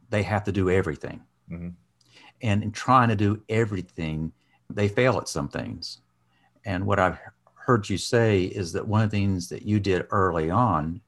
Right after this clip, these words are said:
Speaker 1: is recognize the value of bringing someone in who really understood how to market.
Speaker 2: Mm-hmm.
Speaker 1: And they help you develop a marketing plan. As you grew, you also acknowledged that maybe you would benefit from a business coach that would help you put in processes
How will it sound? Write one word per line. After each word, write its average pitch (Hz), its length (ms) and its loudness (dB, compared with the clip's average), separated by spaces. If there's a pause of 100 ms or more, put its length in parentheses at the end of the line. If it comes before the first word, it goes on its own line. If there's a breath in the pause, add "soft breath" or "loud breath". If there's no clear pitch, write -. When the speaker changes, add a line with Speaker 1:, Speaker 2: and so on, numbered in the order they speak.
(140)
Speaker 1:
is 95 220 -10
recognize 90 760 -2 (240)
the 82 120 -6
value 90 580 0
of 80 80 -6
bringing 92 360 0
someone 87 400 -2
in 82 220 -2 (280 soft breath)
who 98 160 0
really 98 300 4
understood 87 400 -2
how 85 320 0
to - 200 -10 (160)
market. 85 600 -2 (560)
Speaker 2:
Mm-hmm. 85 200 -16
Speaker 1:
And 82 220 -2
they 82 100 0
help 98 380 0
you 95 80 0
develop 85 520 0
a 82 80 -4
marketing 80 560 -2
plan. 76 640 -6 (1080 soft breath)
As 92 160 0
you 92 80 -2
grew, 117 340 6
you 104 260 6
also 95 600 4 (360)
acknowledged 95 760 2
that 87 120 -8
maybe 92 220 -2
you 95 160 0
would 82 160 -4
benefit 90 420 -4
from 85 500 -2
a 87 120 -6
business 101 480 -2
coach 80 400 -6
that - 160 -8
would 85 120 -6
help 92 340 -4
you 90 120 -4
put 98 300 -4
in 82 200 -2
processes 80 1080 -2